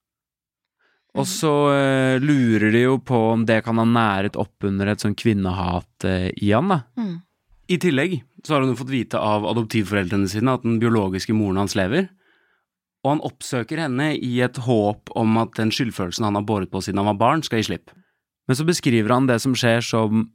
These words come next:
Speaker 1: noe helt annet.
Speaker 2: Mhm.
Speaker 1: Den skyldfølelsen gir ikke slipp, han bare føler seg utrolig forlatt.
Speaker 2: Mhm. Og avvist.
Speaker 1: Ja.
Speaker 2: Ja.
Speaker 1: Og han finner jo også ut at hun har jo beholdt et senere barn, altså at han har en halvsøster.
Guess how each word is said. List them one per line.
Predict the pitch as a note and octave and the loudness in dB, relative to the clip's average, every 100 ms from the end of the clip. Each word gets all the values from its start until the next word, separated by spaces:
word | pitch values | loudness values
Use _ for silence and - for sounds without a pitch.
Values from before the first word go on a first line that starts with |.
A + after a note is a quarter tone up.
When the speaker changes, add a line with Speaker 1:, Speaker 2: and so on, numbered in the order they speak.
| - | -2
Speaker 1:
noe | B2+ B2 | 2 2
helt | A2+ | 0
annet. | G2+ A2+ - - - | -2 -4 -8 -18 -18
Speaker 2:
Mhm. | G3+ F3+ F#3 | -16 -12 -4
Speaker 1:
Den | C#3+ D3+ | -2 -2
skyldfølelsen | - E3 B2 G#2+ G#2 - | -2 -2 -2 -2 -2 0
gir | C#3+ G#2+ | 0 0
ikke | - - A#2 | -2 -2 0
slipp, | F#3+ - | -2 -2
han | C#3+ | 0
bare | C3+ | 0
føler | B2 C3 G#2 | 0 0 -2
seg | - A2 - | -4 -4 -6
utrolig | A#2 - G#2 F2+ F#2+ G#2+ | -6 -2 -2 0 -2 0
forlatt. | G2+ G2 _ - _ | -2 -4 _ -20 _
Speaker 2:
Mhm. | A3+ G3 F#3+ _ - | -10 -10 -12 _ -10
Og | G#3 | -6
avvist. | F3+ F3 E3 F3 - - - - - | -4 -4 -6 -10 -10 -12 -14 -8 -2
Speaker 1:
Ja. | D3+ - _ | -2 -2 _
Speaker 2:
Ja. | - F2 - | -12 -12 -4
Speaker 1:
Og | D#3 | -2
han | |
finner | E3 E3 D#3 | 0 -2 -2
jo | |
også | C#3 C#3+ | 0 -2
ut | B2 | 0
at | B2+ | 0
hun | C#3 C3 | 0 2
har | A#2+ | 2
jo | A#2+ | 0
beholdt | A#2+ B2+ A#2 G#2 - | -2 -2 -2 -2 -4
et | A#2+ | -6
senere | - C3+ G#2+ F#2+ F#2+ | -2 0 0 -2 -4
barn, | G2 D3+ F#3 C3 - | 0 0 -2 -8 -10
altså | - - A2+ | -10 -4 -2
at | - | -2
han | A2 | -2
har | F#2+ F#2 | 0 -2
en | F#2+ F#2 | -2 -2
halvsøster. | F#2+ G2+ G2 F#2 - - F3 | -2 -4 -4 -8 -4 -4 -4